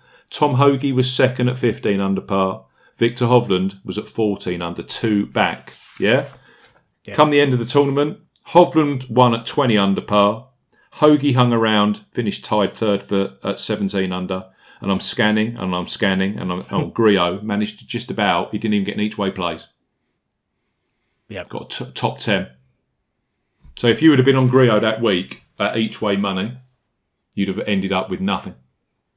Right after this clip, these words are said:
Speaker 2: You'd
Speaker 1: And he
Speaker 2: have
Speaker 1: went
Speaker 2: ended
Speaker 1: into
Speaker 2: up
Speaker 1: the, he went into
Speaker 2: scrawling
Speaker 1: Sunday leading.
Speaker 2: Yeah.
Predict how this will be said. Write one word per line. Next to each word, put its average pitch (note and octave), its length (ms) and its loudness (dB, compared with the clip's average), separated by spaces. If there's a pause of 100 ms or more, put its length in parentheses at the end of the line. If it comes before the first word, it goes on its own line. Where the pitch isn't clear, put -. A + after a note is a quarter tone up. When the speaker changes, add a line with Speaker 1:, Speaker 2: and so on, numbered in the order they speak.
(400)
Speaker 2:
You'd C#3 100 -8
Speaker 1:
And B2+ 80 0
he C#3+ 40 4
Speaker 2:
have D#3 60 4
Speaker 1:
went F3 140 8
Speaker 2:
ended F#3 60 0
Speaker 1:
into D#3+ 100 4
Speaker 2:
up - 60 -8
Speaker 1:
the, G#2 120 0
he A2+ 100 2
went D#3+ 180 8
into D3+ 160 6
Speaker 2:
scrawling B2 80 -2
Speaker 1:
Sunday A2 280 2
leading. G2+ 500 2 (640)
Speaker 2:
Yeah. F#2+ 200 -18